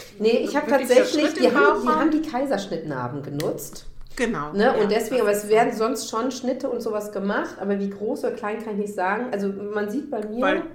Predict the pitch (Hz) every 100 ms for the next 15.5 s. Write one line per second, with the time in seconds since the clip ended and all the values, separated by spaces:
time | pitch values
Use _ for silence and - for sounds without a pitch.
0 | - - 202 202 226 226 - 202 196 202
1 | 220 233 226 - 190 196 - - 180 175
2 | 180 185 190 190 180 220 214 190 180 202
3 | 214 170 180 175 175 165 - 156 165 165
4 | - 139 127 127 127 185 - 175 165 -
5 | 196 190 208 220 233 - 185 - 185 190
6 | 202 - 196 180 185 170 - 143 - 165
7 | 175 196 180 180 190 - - 196 - _
8 | - - - - - 196 - - 202 208
9 | 226 294 254 - - 240 - - 254 254
10 | - - - 254 - 226 220 - 277 302
11 | - - 190 190 - 196 202 226 - -
12 | - 208 202 202 - 202 214 202 226 240
13 | - 196 196 - 208 220 208 208 202 220
14 | 202 196 208 233 277 - 196 220 208 247
15 | 277 - 202 214